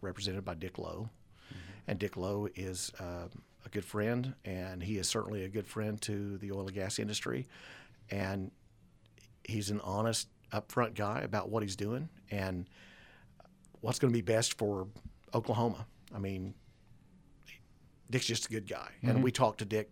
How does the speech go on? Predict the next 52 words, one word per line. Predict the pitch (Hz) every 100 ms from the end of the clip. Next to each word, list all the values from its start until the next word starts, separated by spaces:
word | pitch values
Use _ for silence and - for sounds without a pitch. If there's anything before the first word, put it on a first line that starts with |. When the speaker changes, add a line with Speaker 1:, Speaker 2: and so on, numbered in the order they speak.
| - -
Speaker 1:
fairly | 107 98
regularly. | 98 101 107 110 127 - - - - - - -
And | 95 95 90 - -
Mark | 107 120
played | - 101 95 92 -
baseball | 107 - 95 98
with | 92 - -
Dick's | 104 - -
son. | 107 120 131 -
Speaker 2:
Yeah. | 92
Speaker 1:
And | 104
so | - 104 98 92 - - -
we | 131
kinda | 135 120
have | 127
a | 107
personal | 131 127 135
relationship | 117 120 117 117 131 127
with | 120
him, | 110
too. | 113 120
Speaker 3:
There | 131
Speaker 1:
And | 139
Speaker 3:
you |
Speaker 1:
so | 127 139 143
Speaker 3:
go. | - -
Speaker 1:
he | 127
comes | 127 120
to |
our | 120 117
office, | 120 120 127 117
and |
we | 107
sit | - 127
down | 113 120
sometimes, | 120 120 117 123 127
and, | 110 - - - - - - -
and, | 110 104 107
uh, | 101 107
we |
get | 117 -
phone | 117 113
calls | 113 110 117 - -
from | - 104
Dick. | 113 113
So | - 110 104 -
we | 117
kinda, | 117 110 104
and | 110
I | 113
think | 123 107
he's, | 120 110